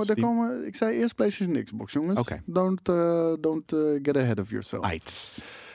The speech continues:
Speaker 1: PlayStation en Xbox. Dit zijn, eh, deals die in beide winkels zijn, tenzij het een exclusive is.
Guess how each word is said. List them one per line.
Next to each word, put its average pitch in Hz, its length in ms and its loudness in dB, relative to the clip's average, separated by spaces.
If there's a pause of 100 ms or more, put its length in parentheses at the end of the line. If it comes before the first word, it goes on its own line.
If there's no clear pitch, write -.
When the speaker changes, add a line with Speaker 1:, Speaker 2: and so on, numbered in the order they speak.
(200)
Speaker 1:
PlayStation 156 680 4
en 196 260 6
Xbox. 123 380 -4
Dit 160 140 2
zijn, 190 300 4
eh, 185 280 6 (180)
deals 202 280 2
die 170 200 2
in 143 120 -2
beide 185 300 6
winkels 165 360 -2
zijn, 160 380 2
tenzij 151 380 2
het 143 120 2
een 135 100 0
exclusive 113 560 -2
is. 107 140 -10